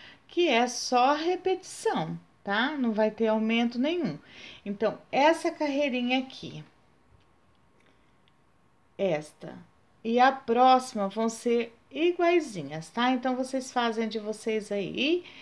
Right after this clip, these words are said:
e eu venho com essa, com essas duas carreiras já prontas. Até eu chegar aqui no meu final, ó. Tão vendo? Com três. E vou embora, ó.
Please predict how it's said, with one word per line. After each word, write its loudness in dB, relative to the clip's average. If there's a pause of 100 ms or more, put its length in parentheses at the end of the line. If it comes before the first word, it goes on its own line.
(180)
e 0
eu 4
venho 0
com 0
essa, 0
com -4
essas -4
duas -2
carreiras -4
já -4
prontas. -16 (1000)
Até -4
eu -2
chegar -2
aqui -6
no 0
meu 2
final, -6
ó. -8 (1160)
Tão -14
vendo? -4 (180)
Com -10
três. -8 (600)
E -8
vou -6
embora, 0 (760)
ó. -10